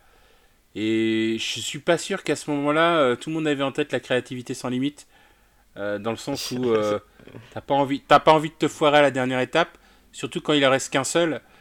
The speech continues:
Speaker 1: C'est un peu comme quand tu joues au poker et que t'es dans la bulle. Je sais pas si tu joues au poker.
Speaker 2: Ouais.
Speaker 1: Euh, t'as deux attitudes, hein. Soit tu fais all-in tout le temps,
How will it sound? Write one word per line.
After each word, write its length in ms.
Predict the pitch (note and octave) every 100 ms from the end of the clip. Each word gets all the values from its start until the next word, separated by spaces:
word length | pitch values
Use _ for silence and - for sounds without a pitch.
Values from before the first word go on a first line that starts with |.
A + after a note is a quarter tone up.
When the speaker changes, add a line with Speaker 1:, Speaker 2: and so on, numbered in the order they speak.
| - _
Speaker 1:
C'est 160 | - B2
un 60 |
peu 120 | A#2
comme 200 | D#3+ D3+ C#3
quand 100 | D3
tu 140 | C#3+
joues 140 | C3+
au 40 | C#3
poker 400 | C#3+ D3 D#3 C#3
et 80 | B2
que 60 |
t'es 100 | -
dans 100 | B2
la 120 | B2 A#2+
bulle. 180 | C3+ D#3+
Je 60 |
sais 120 | -
pas 160 | A#2 D3
si 140 | C3+
tu 120 | A#2 B2
joues 120 | B2
au 40 |
poker. 300 | A2 A#2 D3
Speaker 2:
Ouais. 60 | - - - G2 F#2 _ _ _ -
Speaker 1:
Euh, 540 | B2 A2+ A2+ A2 A2 A2
t'as 120 | - A#2+
deux 200 | D3+ D3+
attitudes, 460 | C#3+ D3+ - C3
hein. 100 | G2+ _ _ _ _ _ _
Soit 180 | - D3+
tu 140 | D#3+
fais 140 | -
all-in 240 | C#3+ C3+ C3+
tout 100 | C3+
le 60 | B2+
temps, 280 | D3+ E3+